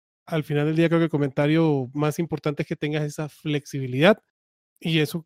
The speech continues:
regresa al, a la, a la, a la primera parte de la conversación, esa flexibilidad te la va a dar tus rankings por categoría, y entender qué es lo que le falta a tu equipo. O sea, voltéate a ver el equipo, y voltéate también a ver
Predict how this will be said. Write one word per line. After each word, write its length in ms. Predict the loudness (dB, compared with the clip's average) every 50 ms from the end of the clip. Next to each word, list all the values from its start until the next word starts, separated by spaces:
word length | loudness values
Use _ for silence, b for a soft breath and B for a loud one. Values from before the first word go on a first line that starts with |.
| _ _
regresa 560 | -18 -10 -6 -4 -2 0 2 0 2 2 2
al, 180 | 0 0 -2 -4 -8 -10
a 100 | -8 -6
la, 200 | -4 -4 -4 -4
a 40 |
la, 180 | -4 -4 -4 -4
a 20 | -2
la 100 | -2 -2
primera 280 | -2 -2 0 0 0 2
parte 200 | 2 0 0 0
de 40 | -2
la 60 | 0
conversación, 560 | 0 0 0 -2 -2 2 4 4 4 4 0 _ _
esa 220 | -4 -2 0 0
flexibilidad 720 | 0 0 -2 -2 -4 -6 -6 -4 -2 0 2 4 4 4 4
te 80 | 2 2
la 80 | 2
va 140 | 2 0 0
a 40 | -2
dar 120 | -4 -4
tus 200 | -4 -4 -4 -2
rankings 580 | -2 0 2 2 2 2 2 0 0 -2 -2 -6
por 180 | _ -10 -10 -8
categoría, 420 | -10 -12 -12 -14 -14 -16 -18 -20 _ _ _ _ _ _ _ _ _ _ _ _
y 240 | -2 2 4 6 6
entender 520 | 6 4 4 2 0 2 2 2 2 0 -2 _ _ _ 0
qué 100 | 2 2
es 40 |
lo 100 | 2 2
que 80 | 2 0
le 100 | -2 -2
falta 240 | -2 -2 -4 -2 -2
a 40 | -4
tu 80 | -4
equipo. 200 | -6 -8 -8 -8
O 20 | -4
sea, 100 | -2 0
voltéate 460 | 0 0 2 4 4 4 6 6 4
a 40 | 4
ver 100 | 4 4
el 60 | 2
equipo, 360 | 0 0 2 2 2 0 0 _ _ _ _ _ _ _ _ _
y 100 | -2 0 2
voltéate 500 | 4 4 4 4 4 4 4 4 2 4
también 320 | 4 4 4 4 4 4
a 40 | 6
ver 280 | 6 6 6 4 2